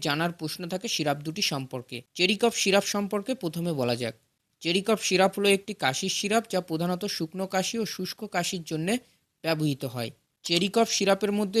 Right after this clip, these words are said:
যে যে উপাদানগুলি আছে সেগুলি হলো ডক্সোমেথরোফাইন হাইড্রোব্রোমাইড। এটির কাজ, এটি একটি কাশি কমানোর ঔষধ। তার সঙ্গে আছে ক্লোরোফেনারামাইন মেলেটেট। কম্পোজিশনের কাজ হলো অ্যালার্জি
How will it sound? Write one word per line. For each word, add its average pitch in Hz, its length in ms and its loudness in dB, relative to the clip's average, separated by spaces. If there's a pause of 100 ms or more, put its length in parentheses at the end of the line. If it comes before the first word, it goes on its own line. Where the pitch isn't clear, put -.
(120)
যে 160 160 4
যে 190 60 4 (100)
উপাদানগুলি 175 560 2 (100)
আছে 190 220 0
সেগুলি 180 380 0
হলো 208 120 4 (160)
ডক্সোমেথরোফাইন 190 920 0 (280)
হাইড্রোব্রোমাইড। 170 840 4 (440)
এটির 208 280 -2 (120)
কাজ, 190 240 10
এটি 233 180 2
একটি 254 140 -2 (120)
কাশি 151 280 8
কমানোর 220 360 4 (160)
ঔষধ। 135 320 0 (140)
তার 170 160 6
সঙ্গে 220 320 6
আছে 240 140 4 (100)
ক্লোরোফেনারামাইন 214 840 6 (140)
মেলেটেট। 147 420 4 (260)
কম্পোজিশনের 226 720 6
কাজ 185 200 10
হলো 220 140 10 (140)
অ্যালার্জি 170 500 10